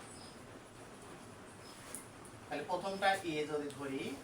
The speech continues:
তাহলে এক্স কিউব দিয়ে তার উপর স্কয়ার প্লাস সূত্রে টু, এ বলতে প্রথমটা অর্থাৎ এক্স কিউব, বি বলতে দ্বিতীয়টা অর্থাৎ এক্স ওয়াই,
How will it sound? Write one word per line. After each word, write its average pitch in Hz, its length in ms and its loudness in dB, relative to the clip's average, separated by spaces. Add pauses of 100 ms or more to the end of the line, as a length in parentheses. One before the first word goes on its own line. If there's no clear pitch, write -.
(220)
তাহলে 147 220 0 (280)
এক্স 185 180 0 (100)
কিউব 175 240 0 (100)
দিয়ে 190 180 2 (320)
তার 156 200 8
উপর 175 140 -2 (160)
স্কয়ার 170 360 6 (800)
প্লাস 160 460 8 (320)
সূত্রে 180 340 -2 (160)
টু, 170 120 0 (420)
এ 180 40 4 (120)
বলতে 180 200 4 (120)
প্রথমটা 156 460 0
অর্থাৎ 156 340 6 (320)
এক্স - 160 0 (100)
কিউব, 139 280 0 (920)
বি 165 120 4 (120)
বলতে 175 220 2 (160)
দ্বিতীয়টা 165 500 2 (200)
অর্থাৎ 147 380 4 (300)
এক্স 160 260 0
ওয়াই, 127 240 8